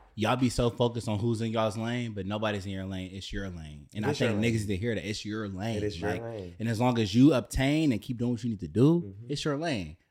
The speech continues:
Speaker 1: I'm learning that still, so
Speaker 2: It
Speaker 1: I ain't gonna act
Speaker 2: is.
Speaker 1: like I'm the
Speaker 2: I love
Speaker 1: pro at
Speaker 2: that.
Speaker 1: it.
Speaker 2: No, I'm still learning
Speaker 1: You
Speaker 2: that
Speaker 1: feel
Speaker 2: too.
Speaker 1: me? Yeah.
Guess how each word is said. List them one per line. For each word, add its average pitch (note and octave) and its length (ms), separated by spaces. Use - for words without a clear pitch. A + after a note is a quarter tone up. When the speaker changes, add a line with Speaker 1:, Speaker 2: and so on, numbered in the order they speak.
Speaker 1:
I'm E3+ 180
learning A#2 240
that F#2 160
still, D2 360
so G#2 100
Speaker 2:
It G#2+ 40
Speaker 1:
I A2+ 120
ain't G#2+ 80
gonna G2 140
act G2 80
Speaker 2:
is. G2+ 40
Speaker 1:
like F#2+ 120
I'm F#2 200
the - 40
Speaker 2:
I - 40
love F#2+ 200
Speaker 1:
pro F#2+ 100
at F2 40
Speaker 2:
that. D2+ 80
Speaker 1:
it. - 100
Speaker 2:
No, C#3+ 140
I'm D#3+ 100
still E3+ 180
learning D3+ 220
Speaker 1:
You D3 80
Speaker 2:
that C#3+ 100
Speaker 1:
feel D3 180
Speaker 2:
too. C3+ 60
Speaker 1:
me? C3 160
Yeah. F#2+ 260